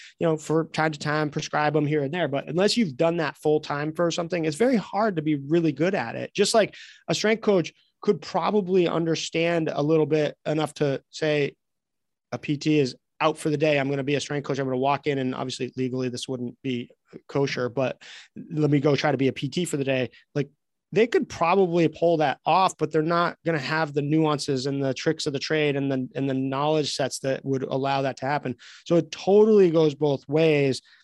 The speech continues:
And I just think that the biggest part is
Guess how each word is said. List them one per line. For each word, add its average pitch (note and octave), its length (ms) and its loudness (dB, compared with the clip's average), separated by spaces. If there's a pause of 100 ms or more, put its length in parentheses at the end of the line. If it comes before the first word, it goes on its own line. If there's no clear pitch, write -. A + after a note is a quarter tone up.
(280)
And C#3+ 560 2 (840)
I D3 140 2
just F3 200 4
think F3+ 220 2
that D#3+ 160 2
the D3 80 -2
biggest F#3 400 2
part E3+ 240 4
is D3 260 2